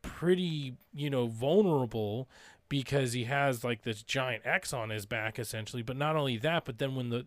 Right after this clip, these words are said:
if the gas trap goes off, for instance, then your vision is messed up as well. And I'm as-, I mean, I don't know, like,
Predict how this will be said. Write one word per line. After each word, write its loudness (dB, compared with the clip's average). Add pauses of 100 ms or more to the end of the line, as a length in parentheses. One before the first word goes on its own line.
if -2
the -4
gas 0
trap -4
goes -2
off, 2
for -6
instance, -4 (380)
then 2 (100)
your 4
vision 0
is -2 (160)
messed -2
up 0
as -4
well. -4 (100)
And 0
I'm 2
as-, -4 (100)
I 0
mean, -2 (460)
I 6
don't 4
know, 8
like, 2